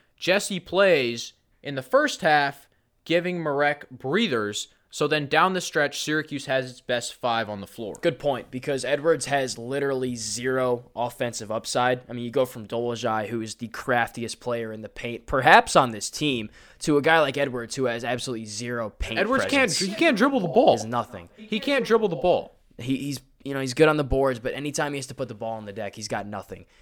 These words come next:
Speaker 2: And obviously, he's a, he's a good asset defensively with his size and everything. But yeah,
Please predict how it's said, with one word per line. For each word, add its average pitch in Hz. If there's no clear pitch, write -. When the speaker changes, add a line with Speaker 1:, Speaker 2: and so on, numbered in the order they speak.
Speaker 2:
And 131
obviously, 143
he's 131
a, 135
he's 127
a 123
good 127
asset 127
defensively 117
with 107
his 104
size 120
and 107
everything. 98
But 113
yeah, 127